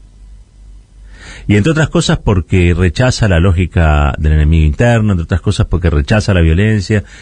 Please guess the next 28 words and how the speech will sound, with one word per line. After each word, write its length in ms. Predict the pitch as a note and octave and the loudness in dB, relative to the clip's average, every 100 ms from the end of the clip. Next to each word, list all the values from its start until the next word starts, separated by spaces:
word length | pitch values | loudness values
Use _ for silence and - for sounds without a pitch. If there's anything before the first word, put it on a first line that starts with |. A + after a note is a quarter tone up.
| - | -8
entre 200 | - D2+ | -4 -2
otras 160 | G2+ G2+ | 0 0
cosas 260 | A#2 - | 0 0
porque 400 | - E2 D#2+ F2 | -2 -2 0 0
desde 280 | D#2+ E2+ D#2 | 0 0 2
el 80 | F2 | 2
nunca 240 | G#2+ G#2+ | 2 0
más 140 | G2+ F#2+ | 0 0
para 180 | G#2 G2+ | 0 0
acá 300 | G2 G2+ G#2+ - - - | 0 0 -2 -8 -18 -4
construyó 680 | F2 - F#2 F2+ A2+ A#2 | -2 2 2 2 2 0
un 200 | - G#2+ | -2 -2
tipo 240 | F#2 B2 F#2 | 0 0 2
de 80 | E2 | 0
sociedad 540 | F2 - F#2+ F2+ F2+ | 0 0 0 2 0
imperfecta 840 | B2+ F#2 F#2 - B2+ E2 A#2+ C#3+ E3 - - - - - | 0 0 0 0 -2 -2 -2 -2 -4 -14 -20 -20 -18 -4
y 60 | |
un 120 | F2+ D#2+ | 0 0
tipo 260 | F3+ D3+ | 0 0
de 80 | F#2 | 0
democracia 420 | D#2+ E2 E2 - - | 2 0 0 -2 0
imperfecta, 840 | G#2+ E2+ D#2+ D#3 C3 - A2+ F3 - - - - - | 0 2 0 0 -2 -2 -2 -4 -10 -20 -20 -14 -2
pero 560 | G2 F2+ F2 F2 F2 E2+ | 0 2 4 2 0 0
que 160 | G#2 | 0
nunca 400 | G2 C3 C#3+ G#2 | 2 0 0 0
más, 440 | F#2+ C#3+ F#2+ - - - - - - - - | 0 2 0 -2 -18 -20 -20 -20 -20 -18 -4
nunca 480 | E2+ B2 B2+ F2+ | 0 0 0 0
más, 400 | E2+ A#2 F#2 - | 0 0 -2 -8